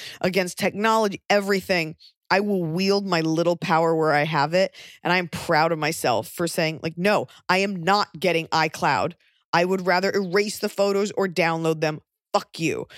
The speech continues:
Yes, I do need to keep this photo burst of Blanche from two thousand seventeen. Um,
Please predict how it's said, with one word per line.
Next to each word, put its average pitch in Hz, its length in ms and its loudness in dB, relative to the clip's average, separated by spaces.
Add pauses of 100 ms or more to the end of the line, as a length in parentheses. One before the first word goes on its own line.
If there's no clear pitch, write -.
(300)
Yes, 180 380 0
I 185 100 2
do 202 220 -4
need 208 180 -2
to 185 80 -4
keep 190 320 -4
this 165 340 -2 (300)
photo 196 320 2
burst 170 420 0
of 156 200 -2
Blanche 165 420 0
from 170 140 -4
two 170 160 -2
thousand 165 340 0
seventeen. 151 640 -2 (760)
Um, 165 440 2